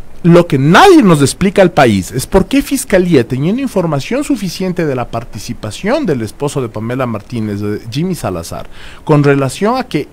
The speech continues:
los empleados domésticos prestaron cuentas para que se manejen estos dineros,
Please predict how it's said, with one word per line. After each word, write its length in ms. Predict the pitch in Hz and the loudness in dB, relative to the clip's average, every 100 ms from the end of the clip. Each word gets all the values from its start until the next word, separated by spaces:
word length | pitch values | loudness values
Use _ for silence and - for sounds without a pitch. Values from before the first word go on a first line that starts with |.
| - | -12
los 380 | 131 127 131 127 | -2 2 2 2
empleados 680 | 131 127 131 131 185 226 139 | -2 -2 -2 2 2 2 2
domésticos 760 | 127 143 151 214 - - 120 | 4 6 6 6 2 -2 -4
prestaron 520 | - 110 - 147 170 139 | -4 -8 -4 -2 -2 -4
cuentas 400 | 135 170 185 170 | -4 -4 -4 -6
para 180 | 131 | -8
que 120 | 113 - | -8 -10
se 120 | 113 | -8
manejen 480 | 98 107 170 143 127 | -8 -6 -6 -6 -4
estos 260 | 139 143 | -6 -6
dineros, 540 | 123 101 85 - - | -6 -4 -6 -8 -14